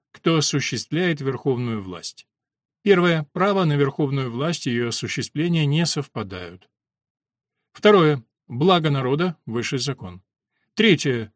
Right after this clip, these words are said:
Долг правителей стремится к общей пользе большинства, а не к чьей-то частной выгоде. Четвертое. Под благом понимается всякого рода преимущество. Пятое.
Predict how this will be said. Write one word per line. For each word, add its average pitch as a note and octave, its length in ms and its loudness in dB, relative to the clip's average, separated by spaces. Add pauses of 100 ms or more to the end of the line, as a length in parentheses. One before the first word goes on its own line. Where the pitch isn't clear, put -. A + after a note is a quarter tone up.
(120)
Долг D#3 380 6
правителей D#3+ 680 0
стремится D#3 560 -2
к - 80 -4
общей C#3+ 300 0
пользе C#3+ 360 0
большинства, C#3+ 760 -2
а D#3+ 120 0
не D#3+ 220 2
к - 140 -12
чьей-то D3 720 0
частной D3+ 540 0
выгоде. G#2+ 440 -4 (600)
Четвертое. D#3 720 2 (360)
Под C3 160 -2
благом C#3+ 600 2
понимается C#3+ 540 0
всякого C#3 380 -2
рода C#3 220 2
преимущество. C#3 880 -2 (540)
Пятое. A2+ 500 0